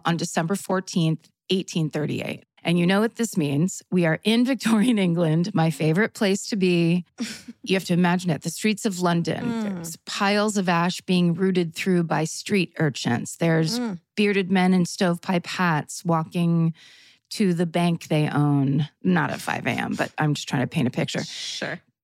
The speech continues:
Speaker 1: There's hands reaching through the bars of the workhouse. <laughs>
Speaker 2: Mm, fog. Lots of fog.
Speaker 1: There's so much fog, but there's also smog, and there's
Speaker 2: Yeah.
Speaker 1: smoke,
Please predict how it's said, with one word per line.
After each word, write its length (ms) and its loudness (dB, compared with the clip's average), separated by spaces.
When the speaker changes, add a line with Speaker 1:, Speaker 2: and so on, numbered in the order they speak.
Speaker 1:
There's 720 -2
hands 640 0
reaching 380 0
through 160 -2
the 100 0
bars 560 0
of 260 -6
the 100 0
workhouse. 920 -2
<laughs> 60 0
Speaker 2:
Mm, 640 -4
fog. 760 -4
Lots 220 -4
of 100 -6
fog. 540 -4
Speaker 1:
There's 240 0
so 180 0
much 220 -2
fog, 260 0
but 100 -4
there's 160 -2
also 200 -4
smog, 720 0
and 120 2
there's 120 2
Speaker 2:
Yeah. 80 -4
Speaker 1:
smoke, 520 0